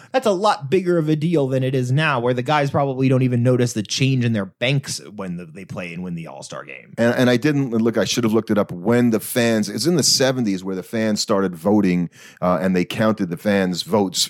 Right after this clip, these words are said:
Speaker 2: you know, as helping get the starters, which is the way it is now. They pick the starters and then they,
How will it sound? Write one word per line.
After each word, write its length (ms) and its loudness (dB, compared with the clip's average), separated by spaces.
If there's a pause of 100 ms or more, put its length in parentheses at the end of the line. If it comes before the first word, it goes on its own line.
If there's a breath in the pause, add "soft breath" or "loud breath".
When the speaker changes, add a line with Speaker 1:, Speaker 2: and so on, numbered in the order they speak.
Speaker 2:
you 100 2
know, 140 2
as 280 0
helping 360 -2
get 160 -2
the 60 -10
starters, 600 0
which 140 -8
is 80 -8
the 220 -2
way 160 2
it 80 0
is 100 -4
now. 160 -2
They 160 -4
pick 200 -4
the 80 -6
starters 440 2
and 140 0
then 100 0
they, 180 0